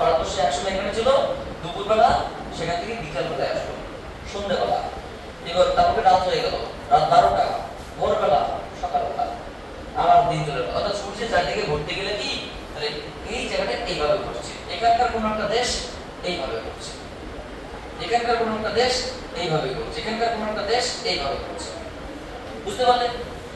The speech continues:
ঠিক এখানে তো কোনো একটা দেশ, পৃথিবীর কেন্দ্র একটা আছে, এইভাবে ঘুরছে। এইভাবে ঘুরছে।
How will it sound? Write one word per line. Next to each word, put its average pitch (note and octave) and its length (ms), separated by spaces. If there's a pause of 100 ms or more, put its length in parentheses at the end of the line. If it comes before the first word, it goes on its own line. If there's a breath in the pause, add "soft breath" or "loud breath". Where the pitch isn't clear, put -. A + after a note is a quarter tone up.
(160)
ঠিক B3+ 120 (140)
এখানে - 440 (400)
তো - 120
কোনো A#3 180
একটা C4+ 220
দেশ, - 340 (460)
পৃথিবীর A#3+ 320 (160)
কেন্দ্র A#3+ 220
একটা - 200
আছে, - 180
এইভাবে A3+ 360
ঘুরছে। E3 320 (1800)
এইভাবে - 260
ঘুরছে। - 340